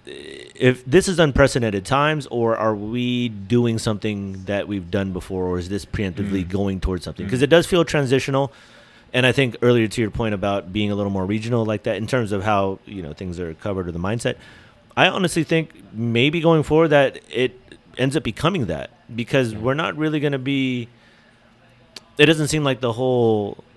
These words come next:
Speaker 1: you know, uh, people are gonna be coming and visiting in
Speaker 2: The
Speaker 1: this
Speaker 2: average
Speaker 1: place.
Speaker 2: person just can't travel that frequently.
Speaker 1: No,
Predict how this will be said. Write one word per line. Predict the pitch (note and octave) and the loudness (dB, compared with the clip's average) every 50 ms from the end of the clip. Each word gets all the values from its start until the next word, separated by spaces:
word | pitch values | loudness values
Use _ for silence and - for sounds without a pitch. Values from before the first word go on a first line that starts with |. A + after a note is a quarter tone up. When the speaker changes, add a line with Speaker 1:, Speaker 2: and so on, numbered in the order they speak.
| _ | _
Speaker 1:
you | - G#2+ G#2 | -12 -10 -10
know, | F#2+ F#2 F#2+ | -8 -8 -10
uh, | - - F#2+ G#2 G2+ G2+ G2+ F#2+ | -10 -10 -10 -8 -6 -6 -6 -6
people | F#2+ C3+ C3 A#2 | -6 -6 -6 -4
are | B2 | -4
gonna | A#2+ A#2 A#2 | -4 -4 -4
be | A2 A2+ | -6 -6
coming | G2+ - C3 B2 A#2 A#2 A2 | -8 -6 -6 -6 -4 -6 -6
and | G#2+ G#2 | -6 -4
visiting | A#2+ B2 A#2 A#2+ A2+ A2 | -4 -4 -2 -4 -4 -4
in | A2 G#2 | -4 -2
Speaker 2:
The | C#3 | -2
Speaker 1:
this | C#3+ | -2
Speaker 2:
average | D3+ E3+ A2+ | 0 0 -2
Speaker 1:
place. | G#2 G2 | -2 -2
Speaker 2:
person | G2 E3+ D3+ - - D#3 D3 | -4 -6 -8 -10 -12 -12 -12
just | C#3+ C3+ - | -12 -14 -12
can't | - D#3 C3+ A2+ | -12 -14 -12 -12
travel | - - A2+ C3+ D3+ C#3 A#2 | -12 -10 -10 -8 -8 -8 -8
that | G2+ G#2 G#2 G#2 - | -8 -8 -6 -6 -8
frequently. | - B2+ B2 - A#2 G#2 F#2+ D#3 | -8 -8 -10 -10 -12 -8 -6 -4
Speaker 1:
No, | C#3 E3 F3+ F3+ E3 C3 | -2 0 0 2 0 0